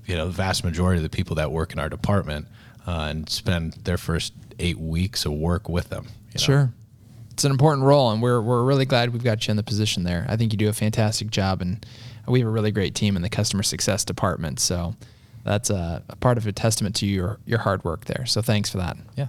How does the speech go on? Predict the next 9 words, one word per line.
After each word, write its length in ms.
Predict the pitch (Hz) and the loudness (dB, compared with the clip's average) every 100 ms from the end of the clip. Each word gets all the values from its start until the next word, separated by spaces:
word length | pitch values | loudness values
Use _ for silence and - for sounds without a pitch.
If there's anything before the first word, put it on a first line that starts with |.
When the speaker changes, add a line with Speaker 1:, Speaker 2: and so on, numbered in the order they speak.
| - | -2
Speaker 1:
thanks, 200 | 110 110 | -4 -2
Tom. 220 | - 85 - - - - - - - | -6 -8 -10 -18 -20 -20 -20 -20 -8
Speaker 2:
So 260 | - 175 - | 2 4 6
outside 420 | 190 208 214 208 | 4 4 4 6
of, 260 | 185 143 127 - - - | 6 4 -2 -12 -18 -2
uh, 300 | 127 101 87 - | 0 2 0 0
training 480 | 143 131 110 156 170 - - - | 4 4 4 2 -2 -10 -20 0
Speaker 1:
Mm-hmm. 200 | 104 95 82 - - - - - 117 | 2 2 -2 -8 -20 -20 -20 -8 0
Speaker 2:
and 680 | 117 113 113 113 113 - | 4 4 4 2 0 -4